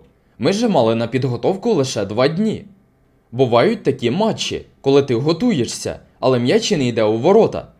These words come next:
Натомість рикошет біля наших володінь. І зовсім не обов'язковий пропущений гол. У другому таймі ми додали у швидкості,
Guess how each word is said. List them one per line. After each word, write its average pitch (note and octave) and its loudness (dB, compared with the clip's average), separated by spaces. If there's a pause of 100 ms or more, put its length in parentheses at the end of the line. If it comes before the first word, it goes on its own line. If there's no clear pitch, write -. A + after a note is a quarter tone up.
(200)
Натомість D#3+ 0
рикошет D3+ -2
біля D#3 0
наших A2+ -6
володінь. C3+ 0 (360)
І C3+ 0
зовсім F#3+ 0
не D#3+ 0
обов'язковий B2 0
пропущений B2+ -2
гол. E3 -2 (640)
У D#3 -2
другому C3+ 0
таймі F#3+ 2
ми D#3 0
додали B2+ 2
у A2+ 0
швидкості, - -4